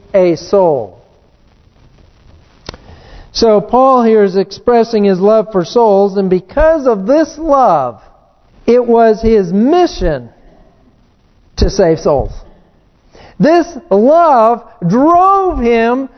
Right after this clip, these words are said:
to fulfill this mission, this task that Christ had given to him, to be a soul winner, to be a disciple, to be a discipler.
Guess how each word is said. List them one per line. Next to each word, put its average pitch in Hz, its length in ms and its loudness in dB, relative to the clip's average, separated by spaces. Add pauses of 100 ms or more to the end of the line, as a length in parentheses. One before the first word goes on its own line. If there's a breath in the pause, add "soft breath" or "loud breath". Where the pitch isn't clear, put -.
(140 soft breath)
to 302 180 2
fulfill 277 680 2
this 285 260 0
mission, 269 720 0
this 262 240 0
task 320 420 -2
that 240 240 -4
Christ 294 360 0
had 196 180 -2
given 294 300 2
to 226 100 0
him, 214 260 0 (400 soft breath)
to 233 80 0
be 269 220 2
a 220 100 2
soul 254 420 2
winner, 208 440 -6
to 294 80 -4
be 320 140 2
a 294 80 4
disciple, 302 680 -2 (240 soft breath)
to 254 160 0
be 247 240 2
a 226 160 2
discipler. 226 880 0